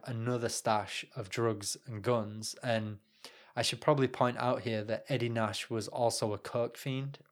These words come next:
and he was so highly strung at this point that when the police first came knocking, he had his bodyguard open fire on him. And there was a brief shootout, and interestingly, only the bodyguard who shot at the cops was detained.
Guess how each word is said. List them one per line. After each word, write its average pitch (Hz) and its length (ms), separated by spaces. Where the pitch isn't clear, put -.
and 110 320
he - 160
was 110 160
so 127 300
highly 117 340
strung 113 340
at 117 120
this 120 160
point 110 400
that 113 240
when 127 180
the 127 80
police 123 380
first 117 280
came 110 220
knocking, 117 640
he 123 160
had 117 180
his 110 100
bodyguard 113 680
open 113 320
fire 110 320
on 113 120
him. 113 120
And 117 320
there 120 160
was 113 120
a 113 40
brief 135 300
shootout, 110 680
and 120 260
interestingly, 117 880
only 120 280
the 117 120
bodyguard 120 640
who 117 120
shot - 280
at - 100
the 147 80
cops - 580
was 110 180
detained. 113 560